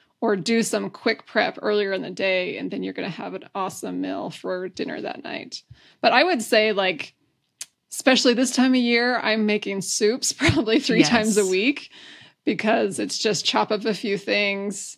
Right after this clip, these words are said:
Speaker 1: either put in the Instant Pot or, um, on the stove top. But soups, salads, sandwiches, <laughs>
Speaker 2: Yeah.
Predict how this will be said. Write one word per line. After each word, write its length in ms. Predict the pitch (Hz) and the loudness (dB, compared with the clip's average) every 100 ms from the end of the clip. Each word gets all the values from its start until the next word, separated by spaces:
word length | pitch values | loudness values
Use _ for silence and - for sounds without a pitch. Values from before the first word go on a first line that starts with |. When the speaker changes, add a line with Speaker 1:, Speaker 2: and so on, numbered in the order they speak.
| - | -8
Speaker 1:
either 220 | 196 190 | -4 -4
put 140 | 214 | -4
in 80 | 208 | -6
the 60 | - | -4
Instant 340 | 233 214 220 214 | -4 -2 -4 -2
Pot 340 | 202 190 190 | 0 0 -2
or, 420 | 208 180 175 170 - - | -6 -6 -6 -8 -12 -12
um, 560 | 185 180 175 175 185 - | -10 -10 -8 -8 -8 -6
on 140 | 214 | -6
the 60 | 185 | -6
stove 400 | - 226 208 202 | -2 0 0 -2
top. 400 | 208 180 170 - | -2 -2 -2 -4
But 220 | 175 - _ _ - _ _ | -6 -6 _ _ -20 _ _
soups, 500 | - - 262 269 - | -10 2 4 4 2
salads, 1080 | - - - - 220 220 220 220 220 202 202 - - _ _ | -4 -4 -6 0 2 4 4 4 0 -4 -10 -16 -20 _ _
sandwiches, 880 | - - 233 233 233 226 233 240 262 | -14 -2 -2 0 -2 0 2 4 4
<laughs> 120 | 427 | 4
Speaker 2:
Yeah. 340 | 202 175 180 | 2 2 4